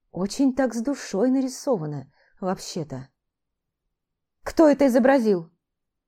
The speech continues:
Жестковато спросила я, просто не зная, что об этом думать. «Я хотел сохранить ваш образ», грустно усмехнулся Ронор. «Постоянно боялся, что вы откажетесь от всей этой авантюры.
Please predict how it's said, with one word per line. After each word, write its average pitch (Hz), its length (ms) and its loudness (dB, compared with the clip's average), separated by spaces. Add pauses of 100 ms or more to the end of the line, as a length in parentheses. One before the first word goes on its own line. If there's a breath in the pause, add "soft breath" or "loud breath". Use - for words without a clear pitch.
(420)
Жестковато 180 600 -2
спросила 175 540 -2
я, 147 260 -4 (300 soft breath)
просто 202 360 -4
не 214 140 4
зная, 240 360 2
что - 220 -10
об 175 100 -2
этом 196 260 -2
думать. 202 480 -4 (1300)
«Я 175 440 2 (680)
хотел 156 400 0
сохранить 240 540 0
ваш 226 240 -2
образ», 170 480 -6 (1080)
грустно 202 380 0
усмехнулся 185 580 -4
Ронор. 139 360 -8 (1000)
«Постоянно 180 540 2
боялся, 185 500 2
что 170 200 -2
вы 170 120 4
откажетесь 175 580 -2
от 170 140 -2
всей - 260 -2
этой 156 160 0
авантюры. 165 640 -4